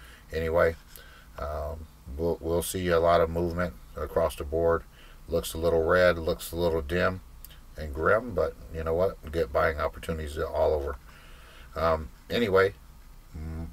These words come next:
what I wanted to really talk about on this show today, um, is this executive order on protecting Americans from over criminalizations through regulatory reform, which was signed into, uh, law,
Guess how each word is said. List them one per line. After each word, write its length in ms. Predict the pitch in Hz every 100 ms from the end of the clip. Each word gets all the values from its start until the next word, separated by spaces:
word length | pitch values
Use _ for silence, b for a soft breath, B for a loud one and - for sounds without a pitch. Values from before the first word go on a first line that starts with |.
| -
what 140 | 90
I 60 | 87
wanted 260 | 92 85
to 140 | 80 71
really 300 | 78 90 82
talk 280 | - 87
about 280 | 80 82 82 - - - - - - - - - - -
on 240 | 82 82
this 160 | 82 87
show 240 | - 78
today, 380 | 76 - 78 76 B B B B B B B -
um, 360 | 78 78 80 73
is 380 | 76 76 71 - -
this 240 | 80 - -
executive 580 | 73 76 85 82 78
order 380 | 80 87 85 80 - -
on 160 | 80
protecting 480 | 73 82 82 78 71
Americans 480 | 73 85 90 87 80
from 320 | - 76 76
over 380 | - 82 78 76 B B B B -
criminalizations 920 | - 98 90 82 78 87 92 92 85
through 280 | - 92 95
regulatory 920 | 76 92 92 85 87 - 85 82 78 80 71
reform, 600 | 87 90 - 101 110 110 B B B B B -
which 260 | 95 107 104
was 120 | 92
signed 380 | - 95 90 87
into, 680 | 87 80 - 87 82 80 71
uh, 480 | 80 78 78 78 76
law, 420 | 73 82 82